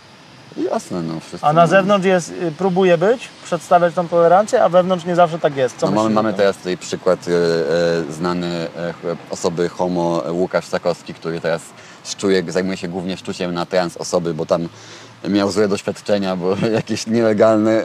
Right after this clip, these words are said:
Speaker 1: e, hormony brał jako dzieciak i potem teraz nienawidzi wszystkich.
Speaker 2: Ale to znaczy, co on, ktoś mu podawał jakieś hormony, że on stawał się kobietą?
Speaker 1: E, t-,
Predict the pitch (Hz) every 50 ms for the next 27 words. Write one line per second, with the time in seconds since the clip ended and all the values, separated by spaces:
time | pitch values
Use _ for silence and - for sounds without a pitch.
0 | - - 117 110 98 135 - 120 113 117 113 113 113 107 110 107 104 90 85 104
1 | 98 98 101 98 98 95 - 101 95 85 95 98 90 - 98 95 92 - 95 92
2 | - 92 90 - 95 90 90 87 87 87 85 - - 92 90 90 87 82 85 78
3 | 80 76 - - 160 - - - - - 156 151 165 170 - 196 180 - 208 196
4 | 156 190 175 - 196 185 180 185 180 180 175 - - 202 190 156 202 196 175 202
5 | 196 185 190 180 185 185 180 180 180 180 170 - 190 170 - - 180 175 170 175
6 | 180 175 175 175 175 170 165 175 170 170 170 165 151 - 180 170 160 170 156 -
7 | 180 - 175 156 156 160 151 254 - - - 87 85 85 85 - - - 85 87